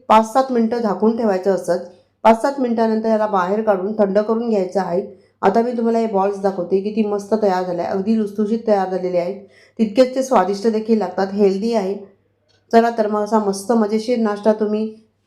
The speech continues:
बनवू शकता तुमच्या मुलासाठी. तेलाचा वापर करायचा नसेल तर तुम्ही हे बॉल्स असे पण खाऊ शकता,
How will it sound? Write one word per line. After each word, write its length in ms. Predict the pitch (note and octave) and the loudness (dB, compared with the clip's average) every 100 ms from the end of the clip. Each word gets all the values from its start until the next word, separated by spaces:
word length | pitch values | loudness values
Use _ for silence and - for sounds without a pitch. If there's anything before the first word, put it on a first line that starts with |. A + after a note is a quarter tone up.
| _ _ F#3 | _ _ 2
बनवू 320 | F#3 G3+ A3 | 2 4 0
शकता 300 | A3 A3 G#3+ | -2 2 2
तुमच्या 280 | G#3+ G3+ G3+ | 2 0 0
मुलासाठी. 600 | F#3+ F#3 F#3 F3 A3 A3+ _ _ _ _ _ _ _ _ _ _ _ _ B3 | 0 -2 -2 -6 -8 -10 _ _ _ _ _ _ _ _ _ _ _ _ 6
तेलाचा 320 | B3+ C#4 D4 | 6 4 0
वापर 260 | C#4 C#4+ | 2 0
करायचा 320 | C#4 C4 C4 C4 | 2 4 4 2
नसेल 280 | C4 C#4 | 2 0
तर 100 | C4+ C4 | 0 2
तुम्ही 180 | B3+ | 2
हे 120 | B3+ C4 | 4 4
बॉल्स 280 | A#3+ A#3+ - | 2 -2 -2
असे 200 | G#3+ C4 B3+ | 0 2 2
पण 180 | C4+ C4+ | 0 0
खाऊ 220 | A#3+ G#3+ | 0 0
शकता, 340 | G#3+ A3 G3+ | 0 -2 0